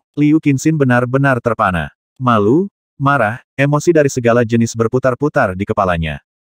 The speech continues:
Melihat bahwa ekspresi Liu Qinxin tidak benar, Zhao Feng segera melepaskan gadis yang bisa menghancurkan negara dengan penampilan mereka. Tepat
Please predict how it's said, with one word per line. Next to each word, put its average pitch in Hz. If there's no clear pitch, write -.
Melihat 143
bahwa 139
ekspresi 127
Liu 123
Qinxin 123
tidak 110
benar, 95
Zhao 123
Feng 151
segera 117
melepaskan 104
gadis 107
yang 117
bisa 120
menghancurkan 107
negara 110
dengan 117
penampilan 117
mereka. 82
Tepat 151